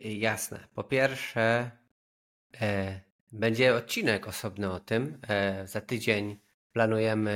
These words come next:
e, porozmawiać o wszystkich nowościach, które zostały pokazane na Webflow Conf dwa tysiące dwadzieścia trzy.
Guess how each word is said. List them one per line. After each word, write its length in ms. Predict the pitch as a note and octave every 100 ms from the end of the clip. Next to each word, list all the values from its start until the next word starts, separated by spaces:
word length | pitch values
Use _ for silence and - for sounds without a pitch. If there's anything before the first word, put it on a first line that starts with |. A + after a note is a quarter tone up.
| G2+
e, 480 | G#2 G2+ G2 G2+ G2 G2 -
porozmawiać 480 | A2+ G#2+ A2 G#2
o 260 | G2+ G2+ G2+
wszystkich 420 | - A#2 - G#2
nowościach, 600 | G#2+ G2+ G#2 - G2+ -
które 440 | - G2+ F#2+ F#2+ G2 - - _ _
zostały 300 | - G#2+ G#2
pokazane 560 | - - G2+ G#2 G2+ G2+
na 220 | G2+ G2
Webflow 640 | G#2 G2+ - G2+ G2 F#2+
Conf 320 | - G#2 G2 F#2+
dwa 160 | G2
tysiące 540 | - - G2 G2 - F#2+
dwadzieścia 520 | F#2+ F#2 F#2+ - G2
trzy. 420 | - C#3+ D#3+